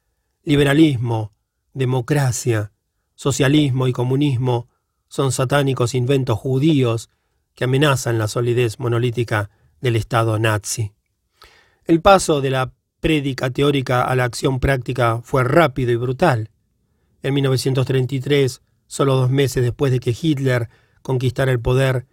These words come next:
nace Dachau, el primer lager. En mayo del mismo año se enciende la primera hoguera de libros de autores judíos o enemigos del nazismo, pero más de cien años antes Heine,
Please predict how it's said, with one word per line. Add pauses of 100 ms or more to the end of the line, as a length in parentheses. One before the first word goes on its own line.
(280)
nace
Dachau, (420)
el
primer
lager. (600)
En
mayo
del
mismo
año
se
enciende
la
primera
hoguera
de
libros
de
autores
judíos (340)
o
enemigos
del
nazismo, (640)
pero
más
de
cien
años
antes
Heine,